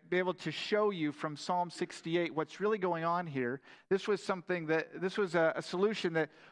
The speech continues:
was, was first carried, or, or it was, it was maybe not first carried, but one of the first teachings on it was,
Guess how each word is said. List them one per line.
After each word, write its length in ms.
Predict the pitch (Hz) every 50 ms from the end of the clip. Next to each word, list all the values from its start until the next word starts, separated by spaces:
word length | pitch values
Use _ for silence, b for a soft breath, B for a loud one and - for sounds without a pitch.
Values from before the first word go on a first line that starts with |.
| B B
was, 240 | 180 170 151 - - B B B
was 180 | 170 156 -
first 540 | - - - 233 247 247 - - - - - - b b b b -
carried, 360 | - 190 185 185 185 196 208
or, 100 | 175 165
or 220 | 165 165 165 170 170
it 80 | 180
was, 260 | 175 175 156 - - - _ -
it 60 | 170
was 360 | 165 165 165 156 135 - - - -
maybe 140 | 185 185
not 200 | 175 160 139 -
first 240 | - 190 196 - -
carried, 220 | - 165 156 151 143
but 160 | 156 143 - _ -
one 140 | - 170 180
of 60 | 175
the 80 | 156 143
first 340 | - - 196 180 - - - _ _ _ _ _ _ _ _ -
teachings 480 | - 214 226 214 - - 180 151 135 131
on 140 | 135 135 139
it 100 | 147 143
was, 300 | 156 147 143 135 -